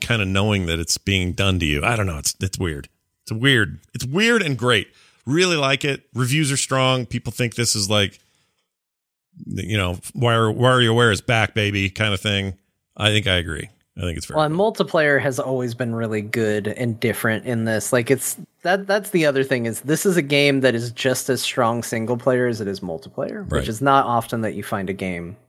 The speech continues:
Speaker 2: that pulls that off.
Speaker 1: Yep.
Speaker 2: So
Speaker 1: Yep.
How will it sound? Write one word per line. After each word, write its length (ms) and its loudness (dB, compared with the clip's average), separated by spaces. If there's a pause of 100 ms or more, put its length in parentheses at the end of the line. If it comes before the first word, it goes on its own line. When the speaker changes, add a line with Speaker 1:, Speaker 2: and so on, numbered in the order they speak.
Speaker 2:
that 220 2
pulls 300 -4
that 220 -4
off. 340 -4
Speaker 1:
Yep. 220 -4
Speaker 2:
So 400 -2 (200)
Speaker 1:
Yep. 140 -10